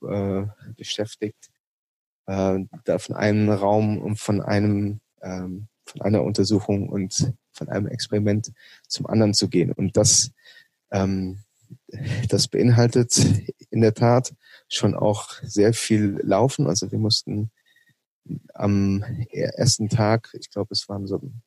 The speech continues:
drei, vier Stunden nach dem Aufstehen, wo man so gerade so mal wieder stehen kann und,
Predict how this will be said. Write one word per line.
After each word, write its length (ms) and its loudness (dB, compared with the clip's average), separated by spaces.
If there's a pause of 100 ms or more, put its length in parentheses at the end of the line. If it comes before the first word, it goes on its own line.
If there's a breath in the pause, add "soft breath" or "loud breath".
(140)
drei, 340 -2
vier 240 -4
Stunden 520 -4
nach 320 2
dem 300 2
Aufstehen, 600 2
wo 60 4
man 280 2 (460 soft breath)
so 340 4 (120)
gerade 380 4
so 100 6
mal 180 4
wieder 180 4
stehen 320 4
kann 500 4
und, 520 0